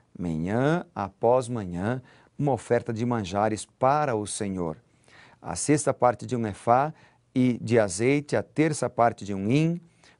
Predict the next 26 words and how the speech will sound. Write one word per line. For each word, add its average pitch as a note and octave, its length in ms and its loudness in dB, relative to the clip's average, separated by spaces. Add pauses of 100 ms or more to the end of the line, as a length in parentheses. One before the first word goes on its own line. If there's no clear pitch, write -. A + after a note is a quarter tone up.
para B2 180 2
misturar A2+ 440 2
com - 140 -6
a A2 60 -2
flor A#2+ 380 0
de A2 100 -8
farinha." G#2 500 -4
Já F#2+ 200 -6
le-, G#2 200 -6
já G2+ 140 -8
sabemos G#2+ 320 -6
o G#2+ 80 -6
que - 100 -6
é A2 40 2
um G#2 120 -2
hin. G2+ 200 -2 (840)
Ah, G#2+ 680 2
e A#2+ 140 2
aí B2 280 4
diz, A#2+ 320 -2 (120)
"Isto D#3+ 440 0
é A#2+ 240 2
estatuto D#3 840 -4
perpétuo A#2 840 -4
e B2 120 -8
contínuo." G#2+ 760 -8